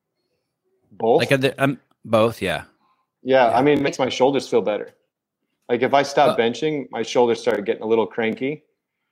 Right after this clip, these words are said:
Speaker 1: And then, uh, bench is a
Speaker 2: Why is
Speaker 1: fantastic
Speaker 2: that? Is
Speaker 1: upper
Speaker 2: that normal? Is that normal? Tell me more about that. Is
Speaker 1: Yeah.
Speaker 2: that normal?
Speaker 1: Yeah, I, I can't really give a good explanation on it because I don't really know myself. I think it's something to where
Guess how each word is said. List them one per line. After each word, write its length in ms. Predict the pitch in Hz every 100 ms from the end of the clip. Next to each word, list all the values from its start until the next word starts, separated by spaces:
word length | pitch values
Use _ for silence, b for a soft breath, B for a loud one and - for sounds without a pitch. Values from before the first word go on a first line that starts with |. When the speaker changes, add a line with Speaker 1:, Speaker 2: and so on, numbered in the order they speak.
| _ _ _ -
Speaker 1:
And 200 | 127 123
then, 440 | 123 120 117 113 -
uh, 260 | 117 117 107
bench 280 | - 135 123
is 60 |
a 20 |
Speaker 2:
Why 180 | 160 214
is 180 | 180 196
Speaker 1:
fantastic 380 | 185 170 117 143
Speaker 2:
that? 40 |
Is 80 | 135
Speaker 1:
upper 40 | 160
Speaker 2:
that 180 | 202 151
normal? 460 | 135 147 180 208
Is 180 | - 123
that 180 | 151 151
normal? 440 | 127 123 160 175 170
Tell 160 | 165
me 100 | 165
more 180 | 160 131
about 220 | 110 98 -
that. 120 | 117
Is 40 |
Speaker 1:
Yeah. 120 | 156 120
Speaker 2:
that 80 |
normal? 360 | 107 101 131 143
Speaker 1:
Yeah, 540 | 151 170 170 156 180 143 -
I, 100 | 170
I 40 |
can't 400 | 170 - 202 185
really 240 | 151 156 131
give 220 | 135 135
a 80 | 127
good 220 | 120 131
explanation 640 | 131 - 123 113 120 147
on 120 | 147 160
it 60 |
because 200 | 135 123
I 100 | 120
don't 120 | 123 123
really 180 | 123
know 180 | 120 123
myself. 540 | 120 107 - 120 139 139
I 80 |
think 200 | 120 131
it's 120 | 117 -
something 280 | 123 120
to 60 | 123
where 520 | 120 120 117 117 113